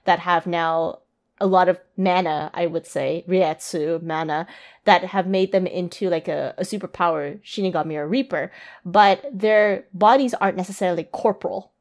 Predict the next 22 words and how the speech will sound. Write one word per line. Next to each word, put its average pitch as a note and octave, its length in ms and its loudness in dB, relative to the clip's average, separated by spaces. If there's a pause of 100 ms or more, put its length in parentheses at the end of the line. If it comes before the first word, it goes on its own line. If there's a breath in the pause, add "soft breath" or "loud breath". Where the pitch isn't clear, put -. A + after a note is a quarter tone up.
(200)
They F#3+ 80 2
don't G3 220 0
have G3+ 120 2
a F3+ 60 -2
physical G3 480 -6
body. E3 420 0
So - 240 -2
instead, A#3 560 0
when F#3 100 0
they F3+ 80 2
come F#3 260 -4
to F#3+ 100 -12
the E3+ 160 -4
real G#3+ 280 0
world F#3 240 2
and E3+ 140 -6
have F3 160 -10
to - 180 -10
interact A3 460 0
with - 160 -8
normal C4 340 2
people, F3+ 440 -4